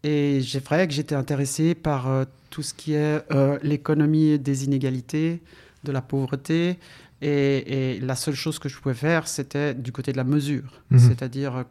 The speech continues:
Speaker 1: comment je peux améliorer les outils d'analyse de données pour pouvoir, pour permettre aux économistes d'ensuite faire des analyses et d'en tirer des conclusions qui sont bien, euh, méta supérieures à juste la simple analyse de données.
Speaker 2: Mhm.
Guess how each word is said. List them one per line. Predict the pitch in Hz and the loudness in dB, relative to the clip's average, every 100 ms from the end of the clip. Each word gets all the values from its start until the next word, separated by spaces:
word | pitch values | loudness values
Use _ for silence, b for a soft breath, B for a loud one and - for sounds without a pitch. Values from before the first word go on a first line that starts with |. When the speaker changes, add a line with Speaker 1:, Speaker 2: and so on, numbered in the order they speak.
| - | -8
Speaker 1:
comment | 127 139 143 | -4 -2 -4
je | 135 | -8
peux | - 139 147 143 | -8 -4 -2 -2
améliorer | 135 139 139 139 | -2 0 0 0
les | 131 123 | -2 -4
outils | 147 - 185 220 - | -8 -6 -6 -6 -10
d'analyse | 104 135 139 139 117 | -8 -4 -2 -4 -4
de | |
données | 120 123 156 165 B B B B B _ | -4 0 0 0 B B B B B _
pour | - 165 165 | -4 -2 -2
pouvoir, | - 139 127 147 151 156 123 - - - | -4 -6 -2 2 4 4 0 -18 -14 -8
pour | 143 117 143 | -6 -4 -4
permettre | 160 156 165 160 | -2 0 0 0
aux | 135 | -2
économistes | 131 131 131 156 160 - | -4 -2 2 2 0 -4
d'ensuite | 135 - 160 - - | -4 -4 -6 -8 -18
faire | - 151 143 | -6 -2 0
des | 135 131 | 0 0
analyses | 127 131 156 135 | 0 0 0 0
et | |
d'en | 123 | -2
tirer | 120 - 135 147 | -4 -6 -4 -4
des | 131 | -4
conclusions | 123 131 - 120 139 156 156 B B B | -6 -8 -6 -4 -2 -2 -6 B B B
qui | - 123 | -12 -10
sont | 117 - 131 | -10 -6 -4
bien, | 127 139 135 123 | -2 0 0 0
euh, | |
méta | 117 127 143 139 139 | 0 0 0 0 -2
supérieures | 139 - - 123 139 151 123 | -2 -6 -4 -2 0 0 0
à | |
juste | 117 131 - | -4 -6 -8
la | 123 | -8
simple | - 139 127 120 | -4 -4 -4 -6
analyse | 120 127 127 | -4 -4 -4
de | 113 | -8
données. | 117 110 - - | -8 -10 -12 -6
Speaker 2:
Mhm. | B | B